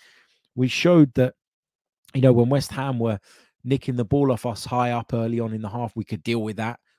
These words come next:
We can adapt to that, that we're very, very flexible and adaptable, but also that we can make the difference via set pieces if the football's not going all our way.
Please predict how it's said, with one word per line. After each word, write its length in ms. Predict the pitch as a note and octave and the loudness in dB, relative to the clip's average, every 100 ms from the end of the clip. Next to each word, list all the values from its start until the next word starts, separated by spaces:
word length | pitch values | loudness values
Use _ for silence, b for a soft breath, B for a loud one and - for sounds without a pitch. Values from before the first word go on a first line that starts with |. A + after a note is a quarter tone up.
| _ | _
We 100 | A2+ | -8
can 160 | A2 A2+ | -6 -10
adapt 400 | G2 C3 G#2 - | -6 -4 -4 -8
to 100 | A2+ | -8
that, 240 | A2 A#2 - _ _ _ - | -6 -8 -14 _ _ _ -8
that 80 | A2 | -4
we're 140 | A#2 | -2
very, 300 | G#2 C3 B2 | 0 0 2
very 200 | A#2+ A#2 | 0 -2
flexible 720 | - - C3+ - - G#2+ A2+ | -4 -8 -8 -8 -10 -8 -6
and 80 | A2 | -6
adaptable, 680 | G2 - - - G#2 G#2 A#2+ b b b b | -6 -8 -8 -10 -6 -6 -8 b b b b
but 100 | D#3 | -2
also 480 | F3+ E3 C#3+ D3 C3+ | 4 4 4 4 4
that 140 | C3+ | 2
we 180 | B2+ C#3 | 0 0
can 320 | - C#3 C#3+ | -2 -2 -2
make 180 | C3 C3 | -4 -6
the 80 | A#2+ | -8
difference 460 | A2+ C3 B2 A2+ | -8 -8 -10 -12
via 420 | G2 F#2 C3+ C#3 A#2+ | -6 0 0 0 -4
set 300 | - B2 - | -8 -12 -10
pieces 460 | A2 - G#2 G2+ _ b b b | -12 -10 -14 -14 _ b b b
if 180 | B2 - | -6 -6
the 80 | A#2 | -6
football's 440 | C#3 - A#2 G2 | -6 -4 -4 -4
not 220 | A#2 - | -6 -6
going 320 | A#2+ A2 G#2+ | -6 -6 -6
all 200 | G#2+ G#2+ | -6 -4
our 160 | G#2 G2 | -4 -4
way. 300 | F#2+ G2 | -2 -4